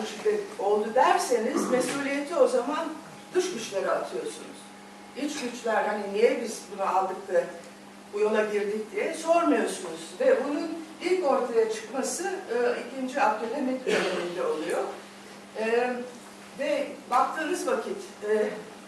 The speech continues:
burada çok enteresan bir şey. Oluşan Türk modernitesi askeri modernleşmeyle başlıyoruz biz tabii. Askerler,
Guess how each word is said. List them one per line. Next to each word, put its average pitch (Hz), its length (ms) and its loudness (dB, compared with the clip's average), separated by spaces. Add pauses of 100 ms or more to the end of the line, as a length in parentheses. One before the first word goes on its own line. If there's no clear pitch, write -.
burada 254 260 6
çok 294 200 -2
enteresan 247 640 0 (140)
bir 285 180 -8
şey. 359 100 -4 (880)
Oluşan 285 480 2 (100)
Türk 339 140 -6
modernitesi 262 720 2
askeri 262 600 2 (120)
modernleşmeyle 170 760 0
başlıyoruz 147 580 -4 (140)
biz - 160 -12
tabii. 151 340 -6
Askerler, 233 680 2